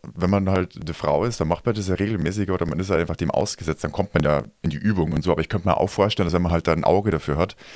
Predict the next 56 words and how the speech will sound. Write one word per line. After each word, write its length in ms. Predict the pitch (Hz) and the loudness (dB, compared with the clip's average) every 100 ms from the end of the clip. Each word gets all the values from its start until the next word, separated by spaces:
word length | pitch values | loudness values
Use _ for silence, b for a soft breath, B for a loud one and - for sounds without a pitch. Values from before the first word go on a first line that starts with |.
| B B - | B B -2
dass 160 | 78 - | 0 2
einem 240 | 92 90 | 2 4
wahrscheinlich 340 | 85 90 90 | 2 2 0
sehr, 140 | 85 90 | 2 2
sehr 100 | 98 | 2
oft 200 | 90 - | -2 0
auffallen 440 | 85 - 92 92 | 0 2 0 2
könnte, 260 | 98 95 - | -2 -2 -2
irgendwie 280 | 82 87 85 | -2 0 0
so, 240 | 80 87 B B B - | 2 0 B B B -4
ah, 220 | 78 85 | 0 2
die 120 | 85 | 4
hatte 160 | 82 87 | 2 4
aber 160 | 82 82 | 2 4
bei 140 | 80 | 2
ihrer, 500 | 82 87 82 80 78 B B B B | 2 2 4 4 2 B B B B
bei 120 | 80 | 0
ihrem 300 | 82 80 80 - | 2 2 0 -2
Deckpuder, 880 | 87 - - _ _ - - 95 90 | -4 -4 -10 _ _ -8 -2 2 2
keine 240 | - 78 73 | 2 0 2
Ahnung, 160 | 90 | 2
wie 80 | 82 | 0
das 140 | 73 - | 0 -2
heißt, 180 | - | -2
ah, 160 | 78 69 | -2 -2
falschen 400 | - 73 - - | 0 -2 0 -2
Hautton 300 | 78 - 80 | -2 -2 -4
oder 100 | 69 | -2
so 100 | 69 | -2
ausgewählt. 380 | - 71 76 73 | -4 -4 -2 0
Und 60 | 73 | 0
dann 40 | |
siehst 140 | 82 85 | -2 -2
du 40 | |
es 60 | 78 | -2
am 160 | 67 | 0
Hals 220 | 85 87 - | 0 0 0
ja 60 | |
so 100 | 80 | -2
runterlaufen 580 | 80 92 - - 71 80 | -2 -2 -2 -2 -6 -4
oder 140 | 69 76 | -2 -2
so, 100 | 76 | -4
dass 180 | 71 - | -6 -2
hier 120 | 82 | 0
auf 80 | - | 0
einmal, 220 | 78 76 | 0 0
dann 140 | - | -2
auf 100 | 73 | -2
einmal 220 | 69 65 69 | -2 -2 -2
die, 240 | 73 71 B B B | -4 -6 B B B
die 80 | 92 | -2
Hautfarbe 380 | 73 92 101 85 | 2 2 2 0
sich 160 | 80 80 | -2 -2
verändert 340 | 69 80 78 | 0 0 -2
oder 160 | 67 73 | -2 -4
so. 200 | 76 | -4